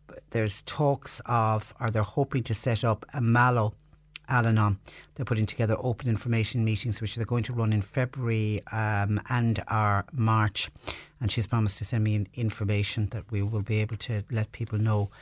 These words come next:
uh, about. But in the me-, in the meantime, the first Wednesday of every month, the Dominion, the, the, the Dominican Centre on Pope's Quay in Cork. But that number, if you want to call them, oh one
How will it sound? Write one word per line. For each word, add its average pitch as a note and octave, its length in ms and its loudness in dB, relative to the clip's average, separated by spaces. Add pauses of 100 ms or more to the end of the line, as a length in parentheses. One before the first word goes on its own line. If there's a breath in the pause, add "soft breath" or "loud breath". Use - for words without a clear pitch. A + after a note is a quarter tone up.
(200 loud breath)
uh, G#2+ 180 0
about. G2+ 380 0
But G#2+ 100 -2
in A2 100 4
the G#2+ 60 4
me-, G#2 240 2
in A#2 180 0
the A2+ 60 4
meantime, G#2 340 2
the G2 60 -2
first - 240 -4
Wednesday G2+ 320 -2
of E2+ 240 -4
every G#2+ 240 -4
month, G2+ 300 0 (840)
the G#2 100 0
Dominion, G2+ 540 2 (220)
the, G#2 300 -4
the, G#2+ 300 -2 (460 loud breath)
the A#2 80 -2
Dominican A#2 440 4
Centre G#2+ 320 0
on F2+ 140 -2
Pope's F#2+ 260 -4
Quay - 160 -4
in G2+ 220 -2
Cork. G2+ 260 -2
But G#2 140 -6
that G#2+ 180 0
number, B2 380 4
if - 120 -2
you B2 60 -2
want A2 160 4
to G2+ 60 2
call A2+ 260 2
them, G#2 220 2
oh D3 100 0
one A2+ 280 4